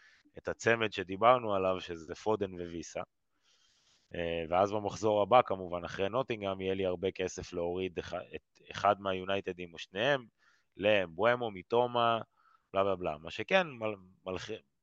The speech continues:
מ-, מלחיץ אותי להיכנס לעוד מחזור בלי אמבואמו ומיטומה, שנראה שהם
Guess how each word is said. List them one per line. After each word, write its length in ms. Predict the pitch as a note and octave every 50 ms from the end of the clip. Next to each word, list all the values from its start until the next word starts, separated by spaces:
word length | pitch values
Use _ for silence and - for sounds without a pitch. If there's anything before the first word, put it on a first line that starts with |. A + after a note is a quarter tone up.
| _ _ -
מ-, 420 | F#2 F2+ F#2 F#2 F2+ F2+ F2+ F2+
מלחיץ 420 | F2+ F#2+ F#2 E2+ - F#2+ F2+ - B2
אותי 200 | G#2+ - G#2+ G2+
להיכנס 540 | G2+ G2 - - F#2+ G2 G#2+ A2+ - -
לעוד 340 | G2+ F#2+ F2+ G2+ A#2 B2+ A2
מחזור 640 | G#2 G#2 G2 G2+ F#2 G2 A2+ A2+ G#2 F2+ E2 D#2 - -
בלי 220 | F2+ F#2+ G2+ G2+
אמבואמו 380 | G2+ F#2 F2+ F#2+ G2+ G2+ G2 F#2+
ומיטומה, 560 | F2 F2+ F2 F#2 F#2+ - - C3 B2+ A2+ G#2
שנראה 360 | - F2 F2 F2 F2 F#2+ G2+
שהם 300 | G2+ - F#2 F#2 F2+ F2